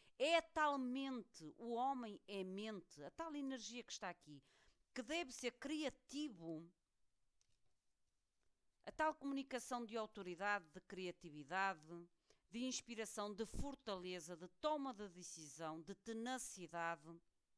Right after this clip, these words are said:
em fazer um novo início ou ir atrás de um novo início. De não permitir que esta situação vos,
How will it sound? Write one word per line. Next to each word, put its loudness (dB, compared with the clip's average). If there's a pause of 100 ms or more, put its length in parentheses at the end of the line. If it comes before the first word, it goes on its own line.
(1600)
em 4
fazer 0
um 0
novo -2
início -2
ou 2
ir 0
atrás 2
de -8
um -2
novo -4
início. -10 (880)
De 0
não 2
permitir -4
que -4
esta -4
situação -4 (960)
vos, 0